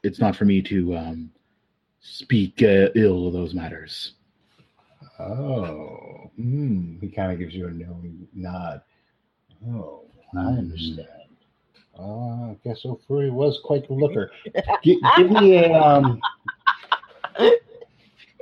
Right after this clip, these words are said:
Speaker 2: you actually will give me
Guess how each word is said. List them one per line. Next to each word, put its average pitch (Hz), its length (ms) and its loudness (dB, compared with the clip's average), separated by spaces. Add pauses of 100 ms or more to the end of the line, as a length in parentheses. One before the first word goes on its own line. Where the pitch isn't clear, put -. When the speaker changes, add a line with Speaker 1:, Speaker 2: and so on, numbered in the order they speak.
(960)
Speaker 2:
you 135 260 0
actually 123 640 0 (220)
will 117 160 -4
give 101 220 -4
me 98 420 -6